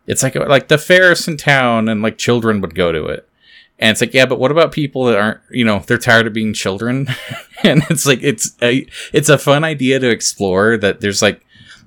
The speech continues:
this underground, like, oh, yeah, I, I like this other band. You've probably never heard of 'em. Bye. Um, it's, it's very charming as a concept. And I think I'm just, I'm kind of in love with this concept of, like,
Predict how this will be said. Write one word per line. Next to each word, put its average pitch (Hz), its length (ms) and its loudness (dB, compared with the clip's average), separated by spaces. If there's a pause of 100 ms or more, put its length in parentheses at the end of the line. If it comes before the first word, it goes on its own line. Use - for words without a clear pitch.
(140)
this 110 340 -2
underground, 107 920 2
like, 107 200 0
oh, 131 160 4
yeah, 127 200 4
I, 127 100 4
I 139 240 2
like 147 160 4
this 123 280 -2
other 113 240 0
band. 120 360 0
You've 120 120 -4
probably 120 260 6
never 101 220 0
heard 90 180 0
of 98 80 0
'em. 104 220 -2
Bye. 92 460 0 (1400)
Um, 98 480 0 (420)
it's, - 400 -4 (180)
it's 131 220 -2
very 113 440 2
charming 107 840 -4 (520)
as 110 180 2
a 98 60 -4
concept. 127 720 -2 (420)
And 120 140 2
I 113 80 4
think 151 200 2
I'm 214 120 4
just, - 280 -4
I'm 123 120 0
kind 131 200 2
of 139 80 2
in 165 160 2
love 127 220 4
with 123 120 0
this 113 180 -4
concept 117 500 2
of, 104 100 -6
like, 107 200 -2